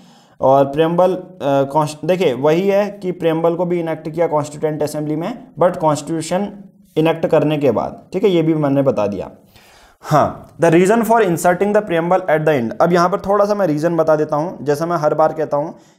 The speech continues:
कि कॉन्स्टिट्यूशन पहले इनेक्ट हुआ, preamble बाद में इनेक्ट हुआ। अब इसके पीछे रीज़न क्या है? यहाँ पर जैसा लिखा गया है, "The reason for inserting the preamble at the end was to ensure that it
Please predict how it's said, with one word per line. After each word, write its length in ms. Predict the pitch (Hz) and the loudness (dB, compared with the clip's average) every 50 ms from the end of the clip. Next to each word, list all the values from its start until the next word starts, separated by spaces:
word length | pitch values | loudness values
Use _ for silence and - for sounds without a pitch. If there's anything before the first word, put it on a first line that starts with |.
| _ _ | _ _
कि 80 | 180 185 | -14 -12
कॉन्स्टिट्यूशन 840 | 180 - 165 165 170 - - - _ 185 196 202 185 208 220 220 220 214 - - _ _ _ _ | -4 -2 -2 -2 -2 -4 -8 -14 _ -8 -8 -6 -2 -2 -2 -2 -4 -8 -12 -18 _ _ _ _
पहले 280 | 151 143 151 165 185 190 | -4 -2 0 0 0 0
इनेक्ट 280 | 180 175 170 175 175 | 0 -2 -4 -4 -4
हुआ, 320 | 180 180 185 190 190 190 - | 0 2 2 2 2 0 -2
preamble 360 | 156 156 156 165 170 180 185 | -2 -2 -2 0 0 -2 0
बाद 260 | 165 147 139 135 131 | 2 2 0 0 0
में 100 | 131 123 | -4 -8
इनेक्ट 260 | 117 113 104 - - | -8 -10 -12 -12 -14
हुआ। 200 | 107 95 78 - - _ _ _ _ _ _ _ | -14 -14 -14 -14 -18 _ _ _ _ _ _ _
अब 80 | 165 165 | -4 -2
इसके 180 | 180 175 - 185 | -2 -4 -4 -4
पीछे 260 | 175 190 185 196 185 | -4 -4 -2 -2 0
रीज़न 300 | 160 147 139 156 147 139 | 0 0 0 -2 -2 -2
क्या 160 | 117 120 101 | -2 -4 -6
है? 220 | 92 92 - - _ _ _ _ _ _ _ _ _ _ _ _ _ _ _ - - - | -6 -8 -14 -18 _ _ _ _ _ _ _ _ _ _ _ _ _ _ _ -20 -6 -2
यहाँ 180 | 139 147 160 160 | 2 2 4 4
पर 80 | 190 | 2
जैसा 260 | 185 180 170 170 180 | 2 2 2 2 0
लिखा 260 | 180 165 156 160 160 165 | -2 -2 -2 -2 -2 -2
गया 220 | 156 160 156 143 | 0 0 0 0
है, 300 | 135 147 170 214 - - - - _ _ _ _ _ _ _ 135 | 0 0 -4 -6 -10 -16 -20 -20 _ _ _ _ _ _ _ -2
"The 120 | 156 160 | 0 0
reason 320 | 175 180 185 202 233 240 | 2 0 0 0 -2 0
for 160 | 226 240 240 226 | 0 2 2 2
inserting 560 | 202 180 165 - 185 180 175 185 196 208 214 | 2 0 0 0 0 0 0 -2 -6 -6 -4
the 60 | 220 214 214 | -6 -6 -6
preamble 340 | 180 170 170 170 175 185 185 180 - | -8 -6 -6 -2 -2 -2 -2 -2 -2
at 120 | 151 160 165 | -2 -2 0
the 120 | 160 165 - - 165 | -2 -4 -4 -4 -6
end 120 | 175 185 185 | -4 -2 -2
was 260 | 180 160 165 170 165 170 | -2 0 0 -2 -2 -4
to 60 | 180 | -8
ensure 360 | 170 160 147 - 160 160 160 | -8 -8 -8 -6 -6 -6 -4
that 180 | 156 170 175 175 170 - 165 | -2 -2 -4 -4 -6 -10 -12
it 120 | 160 160 | -12 -8